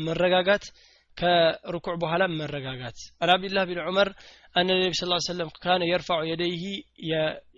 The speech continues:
እጁን ከፍ ያደርግ ነበር፣ ሐዝወ መንኪበይሂ፣ በትከሻ ውስጥ ትክክል አድርጎ እኩል።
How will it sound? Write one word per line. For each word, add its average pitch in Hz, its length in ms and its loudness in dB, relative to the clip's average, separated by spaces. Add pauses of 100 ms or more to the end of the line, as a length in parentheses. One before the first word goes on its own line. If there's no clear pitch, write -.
(260)
እጁን 175 300 -8
ከፍ 180 200 -10
ያደርግ 160 360 -4
ነበር፣ 170 360 -2
ሐዝወ 170 420 -2
መንኪበይሂ፣ 165 600 -4
በትከሻ 160 460 -6
ውስጥ - 160 -14
ትክክል 196 420 -10 (460)
አድርጎ 156 300 -2 (100)
እኩል። - 300 -10